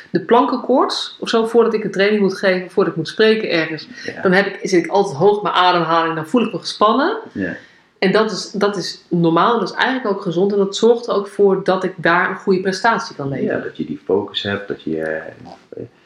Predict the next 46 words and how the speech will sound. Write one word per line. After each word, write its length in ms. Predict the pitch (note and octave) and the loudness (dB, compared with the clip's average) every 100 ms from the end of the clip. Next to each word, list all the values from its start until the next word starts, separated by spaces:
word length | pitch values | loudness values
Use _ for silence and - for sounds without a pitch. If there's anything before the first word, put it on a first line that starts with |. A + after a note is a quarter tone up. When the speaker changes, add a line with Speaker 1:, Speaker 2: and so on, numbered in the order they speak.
| _ _ | _ _
Speaker 2:
en 140 | F#2+ F2 | -2 0
belangrijk 380 | F#2 F#2 F#2+ | 2 0 0
is 140 | F#2 - | -2 -2
daarbij 360 | F#2 F2+ F2+ | 0 0 0
wel, 400 | F2+ F2+ F#2 F#2 | 2 2 2 0
eh, 520 | - F#2 - - E2 E2 | -4 -8 -10 -14 -18 -16
en, 140 | E2 | -12
en 80 | - | -4
dan 280 | E2+ E2+ F2 | -2 -2 -4
heb 120 | F2 | -4
je 160 | F2 E2 | -2 -2
ook 100 | D2 | -2
wel, 360 | E2+ E2 E2 - _ - | -4 -4 -4 -8 _ -10
eh, 80 | D#2+ F2+ | -10 -8
noemen 240 | E2+ F2 F2 | -6 -6 -4
we 80 | E2+ | -4
ook 60 | |
wel 120 | F2 | -4
het 100 | - | -8
verschil 380 | - - - F2 | -12 -8 -4 -4
tussen 280 | - - - | -6 -10 -8
positieve 560 | - B1+ E2 E2+ E2 E2 | -6 -6 -8 -10 -8 -8
stress 260 | E2 D#2+ | -8 -8
en 120 | D#2+ | -8
negatieve 420 | E2 E2 - E2+ E2+ | -12 -12 -8 -8 -10
stress. 300 | - F2 F2 - _ _ | -14 -14 -14 -18 _ _
Je 80 | - | -10
hebt 80 | E2+ | -10
het 100 | - | -10
gevoel 600 | - - G2 F#2+ F2+ F2+ | -12 -4 -2 -2 -2 -4
dat 240 | F2+ E2+ | -6 -6
je, 140 | - E2 | -4 -4
en 340 | D#2+ E2 E2 | -4 -6 -6
dat, 100 | D#2+ - | -8 -8
en 220 | - E2 | -8 -6
dat 180 | E2+ D#2 | -6 -8
is 100 | E2 | -8
dan 180 | D#2+ D#2+ | -6 -4
weer, 120 | D#2 D#2 - | -4 -6 -16
eh, 80 | - - _ _ _ _ _ | -20 -20 _ _ _ _ _
eh, 100 | - - - _ _ _ _ | -20 -18 -20 _ _ _ _
te 100 | E2 | -8
koppelen 300 | - E2 D#2+ | -4 -4 -6
met 140 | D#2 D#2 | -10 -4
werkdruk 500 | F2+ F#2+ G2+ G2+ G2+ | -2 -2 -2 -4 -4
bijvoorbeeld. 520 | - G#2+ A2 C3 | -2 -2 0 -2